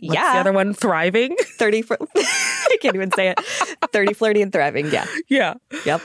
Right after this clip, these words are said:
Speaker 1: So obviously this was just an absolutely horrible situation. And it's really hard to process how someone could get into a disgusting, degrading prison like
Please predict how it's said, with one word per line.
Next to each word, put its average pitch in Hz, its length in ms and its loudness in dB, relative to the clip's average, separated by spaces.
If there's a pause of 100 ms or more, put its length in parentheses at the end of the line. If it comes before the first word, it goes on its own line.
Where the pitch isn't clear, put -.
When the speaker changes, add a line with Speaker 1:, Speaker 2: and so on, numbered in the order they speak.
Speaker 1:
So 254 720 2 (500)
obviously 269 540 2
this 220 220 -2
was 254 460 0
just - 220 -2
an 170 80 2
absolutely 156 520 0
horrible 143 400 -2
situation. 139 880 -2
And 202 160 0
it's - 380 -4
really 262 460 2
hard 247 400 0
to 214 120 0
process 180 460 -2
how 170 100 0
someone 165 340 0
could 156 200 -6
get 165 220 0
into 151 260 -2
a 139 60 2
disgusting, 156 640 -2
degrading 143 400 -2
prison 262 280 0
like 143 180 0